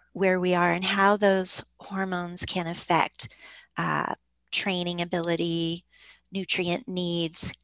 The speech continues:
energy needs, and then even as we age into perimenopause, postmenopause, considering that there's some other newer findings, there's still a lot we don't know,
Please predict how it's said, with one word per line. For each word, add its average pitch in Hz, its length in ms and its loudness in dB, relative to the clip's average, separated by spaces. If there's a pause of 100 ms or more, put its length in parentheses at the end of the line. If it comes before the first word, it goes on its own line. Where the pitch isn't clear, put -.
energy 185 500 -2
needs, 165 640 -2 (500)
and 202 180 2
then 190 240 4
even 185 300 -2
as 185 320 2
we 180 240 0
age 185 580 4
into 185 160 -2
perimenopause, 170 1160 2
postmenopause, 165 1040 0
considering 170 640 -2
that 165 160 -6
there's 170 260 -2
some 165 280 0
other 165 380 0 (460)
newer 202 380 2
findings, 190 640 2
there's 190 200 2
still 208 260 0
a 175 100 -4
lot - 220 2
we 185 120 -4
don't - 320 -10
know, 170 640 -2